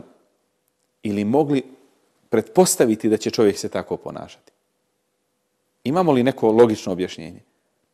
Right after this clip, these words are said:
Dakle, vjerovatno većina svijeta našeg će kazat, „Pa meleki, kao ni mi,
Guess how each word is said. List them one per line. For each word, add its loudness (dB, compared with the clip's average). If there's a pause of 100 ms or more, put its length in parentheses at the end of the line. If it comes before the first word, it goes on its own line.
(120)
Dakle, -10
vjerovatno 2 (440)
većina -4
svijeta -2
našeg -4
će -10
kazat, -4
„Pa -4 (440)
meleki, -4 (220)
kao -4
ni -2
mi, -2